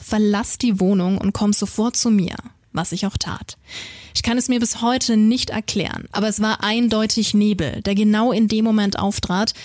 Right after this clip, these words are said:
als sie seinen Namen aussprach. Wir haben viel darüber geredet und ich habe den Entschluss getroffen, mich zu trennen, weil wir das als eindeutiges Zeichen gedeutet haben. Als ich den nächsten Tag wieder zu Hause war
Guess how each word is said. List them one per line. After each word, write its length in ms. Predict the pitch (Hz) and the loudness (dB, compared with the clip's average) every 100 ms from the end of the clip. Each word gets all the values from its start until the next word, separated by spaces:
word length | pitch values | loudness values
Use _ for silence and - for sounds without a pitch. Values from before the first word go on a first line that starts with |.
| - - - | -20 -16 -4
als 160 | 202 | -2
sie 60 | 208 | 0
seinen 260 | 202 202 214 | 2 2 2
Namen 240 | 185 170 | 2 -2
aussprach. 680 | - - - 110 - - - _ _ 208 | -4 -4 -4 -6 -8 -12 -18 _ _ 0
Wir 140 | 202 | 2
haben 140 | 220 | 2
viel 260 | 220 - 269 | 2 2 2
darüber 300 | 269 226 214 | 2 2 2
geredet 600 | 202 190 208 175 104 - | 0 0 0 0 -2 -4
und 220 | - 151 | -6 -6
ich 100 | 202 | -2
habe 160 | 196 202 | 0 2
den 140 | 196 | 2
Entschluss 420 | 196 - 220 254 - | 2 2 2 0 -2
getroffen, 640 | 190 196 170 214 214 220 | -2 -2 -2 0 2 4
mich 160 | 208 - | 2 0
zu 140 | 202 | -4
trennen, 440 | - 202 202 196 226 - - - - | -2 0 2 2 -2 -6 -20 -14 -4
weil 140 | 202 | 0
wir 60 | 202 | 2
das 140 | 208 | 0
als 140 | 214 - | 0 -2
eindeutiges 840 | 180 196 208 190 185 185 196 190 - | -2 2 2 2 0 -2 -2 -2 -2
Zeichen 460 | 196 185 190 196 | -2 -2 0 0
gedeutet 500 | 165 156 165 170 - | 0 -2 -4 -4 -4
haben. 400 | 160 131 - - - - - - - - | -4 -4 -6 -10 -14 -20 -20 -20 -20 -6
Als 160 | 196 | -2
ich 80 | 202 | 0
den 160 | 214 208 | 2 4
nächsten 400 | 226 285 - 214 | 2 0 0 0
Tag 300 | 180 - 208 | 0 -2 -2
wieder 160 | 208 | 0
zu 180 | 202 202 | 0 0
Hause 380 | 202 247 - 185 | 0 0 0 0
war 300 | 170 - | 0 -2